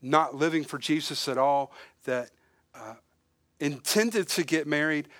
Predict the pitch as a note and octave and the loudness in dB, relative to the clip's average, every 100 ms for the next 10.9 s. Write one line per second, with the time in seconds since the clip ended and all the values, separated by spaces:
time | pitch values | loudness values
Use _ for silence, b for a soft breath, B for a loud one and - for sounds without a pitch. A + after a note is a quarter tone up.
0 | B - C3+ C3+ _ _ _ _ - D#3 | B 2 2 2 _ _ _ _ 0 2
1 | C#3+ C#3+ B2 b b - B2 D3+ D3+ D3+ | 4 2 0 b b -6 0 2 2 0
2 | - D#3 D3+ - - B2+ B2+ C3+ D3 C#3+ | 0 2 2 -2 -4 -4 0 2 2 0
3 | D3 C#3 C3+ C#3 C#3 - D3 C3 C3+ C3 | -4 -4 0 -2 -2 -2 -2 0 -2 0
4 | C#3 - D3 - D3 C#3 - C#3 - C3+ | 0 -2 -8 -4 -4 -4 -6 -8 -6 -6
5 | D#3 D3 D#3+ D3+ B B - D3 D3 D3 | 0 0 0 -6 B B -4 0 0 -2
6 | C#3 b b b C3 F3 E3+ D#3 b b | -6 b b b 2 4 2 -2 b b
7 | D#3+ D#3+ F#3+ F#3+ E3+ D#3+ D3+ C#3 E3+ F3 | 2 4 2 2 2 0 0 0 0 0
8 | G#3 - D#3 C3+ D3 C#3 B B - - | -2 -2 -2 4 4 2 B B -4 -2
9 | E3 E3+ F3+ D#3+ D#3 D#3+ - D3+ D3+ E3 | 2 4 2 2 2 2 0 2 4 2
10 | F#3 D#3+ D3+ D3 C#3+ E3 G3 G#3+ | -4 -4 2 2 2 0 2 0